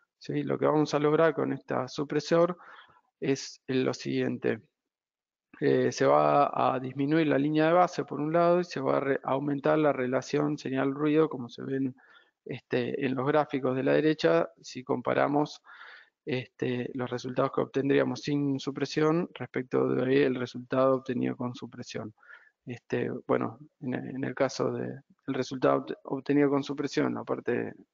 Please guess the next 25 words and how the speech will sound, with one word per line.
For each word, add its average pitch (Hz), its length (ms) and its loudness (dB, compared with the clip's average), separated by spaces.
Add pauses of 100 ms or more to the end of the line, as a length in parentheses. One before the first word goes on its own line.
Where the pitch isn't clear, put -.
inferior 131 500 -2
derecha 135 380 0
de, 127 220 -6 (140)
de 147 200 -4
la 131 80 4
diapo, 156 400 2 (840)
podemos 139 400 2
ver 147 160 4
cómo 139 240 0
aumenta 131 340 2
la 127 120 2
relación 127 560 2
señal-ruido, 151 880 4 (180)
<clears throat> - 340 -4
este, 127 640 0
respecto 147 720 2 (480)
de 135 560 0
un, 127 460 -4
este, 120 760 -4
equipo 135 360 0
que 123 80 -10
esté 123 200 -2
funcionando 123 580 -2
o 127 80 0
estuviera 127 540 2